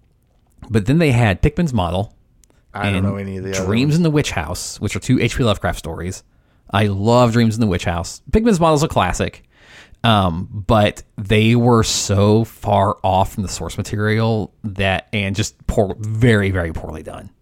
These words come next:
Speaker 2: Oh, that's a shame.
Speaker 1: Yeah.
Speaker 2: I'm still gonna watch 'em. I'm, I'm definitely interested 'cause the first three are really good, in my opinion.
Speaker 1: Um, the Dreams in the Witch House story is a super dark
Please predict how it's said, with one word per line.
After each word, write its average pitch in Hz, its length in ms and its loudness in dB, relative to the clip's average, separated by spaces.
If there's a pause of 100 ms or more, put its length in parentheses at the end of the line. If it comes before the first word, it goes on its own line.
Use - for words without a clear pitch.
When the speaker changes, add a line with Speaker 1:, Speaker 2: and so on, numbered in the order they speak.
(100)
Speaker 2:
Oh, 98 240 -14 (300)
that's 120 240 -12
a - 40 -20
shame. 85 280 -18 (160)
Speaker 1:
Yeah. 85 320 -2
Speaker 2:
I'm - 180 -16
still 170 160 -2
gonna 147 160 0
watch 110 300 0
'em. 90 100 -10
I'm, 95 160 -8
I'm 101 220 -10
definitely 110 300 -6
interested 98 320 -10
'cause 90 180 -8
the 95 80 -14
first 120 300 -6
three 90 180 -6
are 76 220 -12
really 95 300 -6
good, 90 260 -8
in 90 80 -14
my 85 100 -12
opinion. 85 360 -14 (500)
Speaker 1:
Um, 101 500 2 (400)
the 117 260 0
Dreams 131 300 4
in - 40 -2
the 117 60 4
Witch 98 140 0
House 104 160 2
story 113 340 2
is 95 300 -2
a 107 140 2
super 104 640 -2
dark 87 520 -4